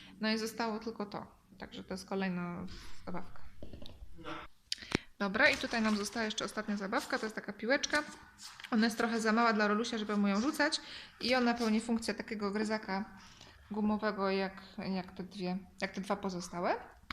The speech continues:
No i poza tym w tym kartonie mamy rolki od papieru toaletowego, jakieś papierki i tak dalej. I to działa tak jak to pudełko, które wam kiedyś pokazywałam. Mam, e, już filmik u mnie na kanale, także wam podlinkuję.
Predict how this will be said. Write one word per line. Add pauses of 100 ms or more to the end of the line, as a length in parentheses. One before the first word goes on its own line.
(800)
No (100)
i
poza
tym
w
tym
kartonie
mamy (1040)
rolki
od
papieru
toaletowego, (580)
jakieś
papierki
i
tak
dalej.
I (200)
to
działa
tak
jak
to
pudełko,
które
wam
kiedyś
pokazywałam.
Mam,
e,
już
filmik
u
mnie
na
kanale,
także
wam
podlinkuję.